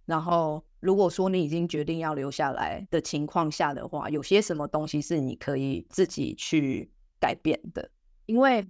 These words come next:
多时候，像我之前那个我真的觉得很不喜欢的老板，<laughs> 觉得说，OK，那我已经决定要留在这边了，那我有什么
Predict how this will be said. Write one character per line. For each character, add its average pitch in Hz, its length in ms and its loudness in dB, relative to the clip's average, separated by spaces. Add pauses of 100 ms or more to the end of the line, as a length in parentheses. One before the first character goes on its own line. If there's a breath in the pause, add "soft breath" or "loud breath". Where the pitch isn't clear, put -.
多 190 160 0
时 180 140 2
候， 180 100 4
像 202 240 2
我 156 100 0
之 175 140 -2
前 175 220 -2
那 156 120 -2
个 156 80 -2
我 143 140 -4
真 160 220 0
的 156 40 -2
觉 151 140 -2
得 131 80 -2
很 143 100 -6
不 165 120 -2
喜 - 140 -4
欢 135 180 -6
的 120 100 -4
老 - 160 -6
板， - 180 -4 (140)
<laughs> - 920 0
觉 247 140 4
得 254 80 2
说， 262 320 4 (280 soft breath)
OK， 233 600 4 (180)
那 262 140 8
我 208 200 4
已 175 40 2
经 214 160 2
决 196 160 0
定 196 140 2
要 196 140 4
留 156 160 0
在 170 160 2
这 170 100 -4
边 160 180 -4
了， 143 120 -8
那 208 200 4
我 165 200 0
有 165 160 -2
什 165 160 -6
么 147 180 -6